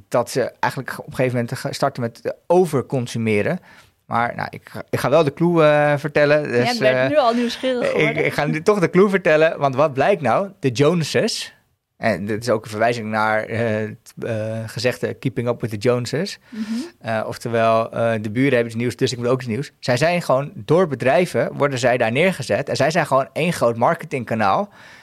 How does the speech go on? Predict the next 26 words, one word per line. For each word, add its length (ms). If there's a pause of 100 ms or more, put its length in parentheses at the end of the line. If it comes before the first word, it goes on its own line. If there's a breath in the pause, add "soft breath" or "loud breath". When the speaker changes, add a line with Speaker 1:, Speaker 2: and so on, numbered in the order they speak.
(140 loud breath)
Speaker 1:
voor 280
die 80
bedrijven 680
om 180
vervolgens 680
de 100
buren 340
te, 420
te, 100
eh, 200
ja, 260 (400 loud breath)
te 100
manipuleren 880
in 160
het 140
kopen 400
van, 500
eh, 220 (840 soft breath)
van 160
producten. 600
Met 160
als 120
gevolg 340
dat 160
de 60
buurman 480